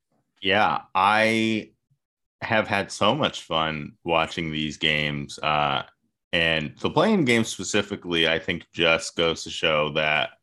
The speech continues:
single game elimination format in the N B A works. They'll never do it for, like, the actual postseason, but we've heard Adam Silver talk a whole bunch about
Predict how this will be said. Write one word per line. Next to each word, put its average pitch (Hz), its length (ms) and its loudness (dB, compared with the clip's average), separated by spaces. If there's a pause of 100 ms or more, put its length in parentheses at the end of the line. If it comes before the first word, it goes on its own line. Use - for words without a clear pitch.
(720)
single 92 1000 -4
game 85 720 -2
elimination 78 1200 -4
format 78 580 -2
in 78 140 -6
the 71 180 -4
N 71 160 -6
B 71 240 -4
A 71 240 -2
works. 69 800 -6 (140)
They'll 113 160 4
never 110 460 4
do 82 200 0
it - 240 0
for, 82 180 0
like, 76 300 -2
the 78 180 0
actual 98 540 -2
postseason, 151 720 -2 (920)
but 98 280 6
we've 110 200 6
heard 139 200 6
Adam 101 240 4
Silver 101 300 2
talk 98 260 4
a 90 80 -2
whole 87 220 0
bunch 85 280 -2
about 80 440 2